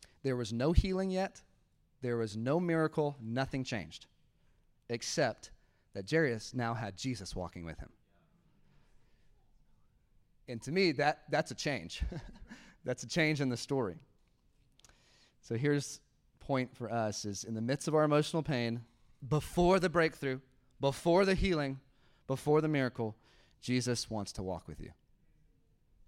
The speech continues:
One of the purposes, not the only purpose, but one of the purposes of our pain in life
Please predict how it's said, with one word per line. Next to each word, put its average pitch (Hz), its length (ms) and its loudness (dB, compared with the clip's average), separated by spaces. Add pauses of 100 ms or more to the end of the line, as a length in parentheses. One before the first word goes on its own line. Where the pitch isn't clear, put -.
(2000)
One 165 320 6
of 156 520 8 (680)
the 135 80 0
purposes, 123 640 0
not 127 160 -4
the 131 80 0
only 143 180 2
purpose, 120 360 -4
but 104 160 -8
one 139 240 0
of 170 60 2
the 143 60 2
purposes 139 460 -2
of 120 80 0
our 123 100 4
pain 139 320 0
in 123 120 -2
life 120 360 2